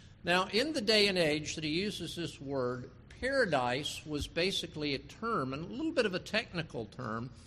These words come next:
and it meant something like a large estate that had walls around it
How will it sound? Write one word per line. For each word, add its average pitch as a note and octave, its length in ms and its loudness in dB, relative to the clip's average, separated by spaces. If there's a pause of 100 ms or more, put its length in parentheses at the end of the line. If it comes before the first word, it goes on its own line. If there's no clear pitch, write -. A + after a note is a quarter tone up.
(520)
and F#3 120 4
it G3 200 -4
meant G#3 400 2 (120)
something A3+ 640 0
like C#3 380 2
a C#3+ 100 -4
large C3+ 560 4
estate A#2 680 -2 (800)
that D3 160 4
had E3 580 2 (140)
walls F3+ 800 4
around A2 560 0
it C3+ 140 -2